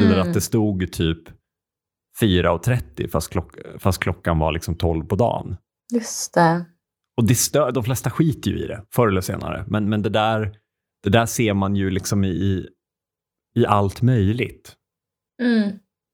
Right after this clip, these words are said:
Speaker 1: Ja, men typ jag har, eh, kompisar som hade en, en, nu, nu blir det många tekniska exempel, men det är för att det är det jag <laughs> tycker är kul och uppmärksammar.
Speaker 2: <laughs>
Speaker 1: Som hade liksom en Ethernet-kabel genom hela lägenheten, som man alltid snubblade på när man var där, för att den liksom
Speaker 2: <laughs>
Speaker 1: låg.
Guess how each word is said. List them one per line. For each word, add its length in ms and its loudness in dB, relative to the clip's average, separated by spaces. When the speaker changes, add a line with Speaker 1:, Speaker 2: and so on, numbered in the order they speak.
Speaker 1:
Ja, 80 0
men 100 4
typ 180 0
jag 80 2
har, 500 0
eh, 60 -4
kompisar 480 0
som 120 -2
hade 220 0
en, 200 -2
en, 240 0
nu, 420 0
nu 100 -2
blir 140 0
det 60 0
många 280 0
tekniska 580 -2
exempel, 420 -2
men 120 0
det 80 2
är 20 0
för 100 -2
att 60 -6
det 60 0
är 60 -2
det 100 -4
jag 280 0
<laughs> 0 -
tycker 300 -2
är 100 -6
kul 460 0
och 200 -6
uppmärksammar. 800 2
Speaker 2:
<laughs> 320 -20
Speaker 1:
Som 120 4
hade 220 4
liksom 280 0
en 220 -2
Ethernet-kabel 1000 0
genom 260 -2
hela 500 0
lägenheten, 840 0
som 100 4
man 120 2
alltid 380 -2
snubblade 680 0
på 200 -6
när 60 -4
man 160 -2
var 60 -4
där, 260 -4
för 120 -2
att 40 -6
den 80 2
liksom 280 4
Speaker 2:
<laughs> 100 4
Speaker 1:
låg. 340 0